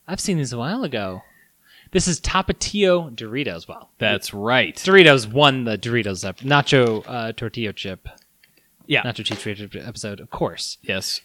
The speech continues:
Speaker 1: Tapatio was dead last.
Speaker 2: Yeah, it was Nick's least favorite, but it was my second favorite.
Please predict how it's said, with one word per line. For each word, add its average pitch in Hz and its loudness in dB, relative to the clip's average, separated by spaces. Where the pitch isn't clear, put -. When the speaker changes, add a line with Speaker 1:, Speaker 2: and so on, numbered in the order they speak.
Speaker 1:
Tapatio 139 6
was 113 -6
dead 101 -6
last. 85 -12
Speaker 2:
Yeah, 131 8
it 117 8
was 123 2
Nick's 147 4
least 143 4
favorite, 131 4
but 127 4
it 127 4
was 123 2
my 180 2
second 160 2
favorite. 80 -8